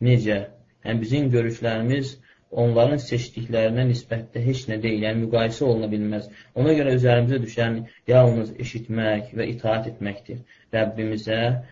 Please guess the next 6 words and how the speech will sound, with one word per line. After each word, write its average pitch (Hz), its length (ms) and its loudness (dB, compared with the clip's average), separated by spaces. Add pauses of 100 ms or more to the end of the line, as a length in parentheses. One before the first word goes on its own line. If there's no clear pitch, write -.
Xaliqimizə 107 920 0 (400)
itaat 107 440 0
etməkdir. - 540 -8 (3000)
Və 170 160 6
həmçinin 202 340 4
misallardan 143 840 6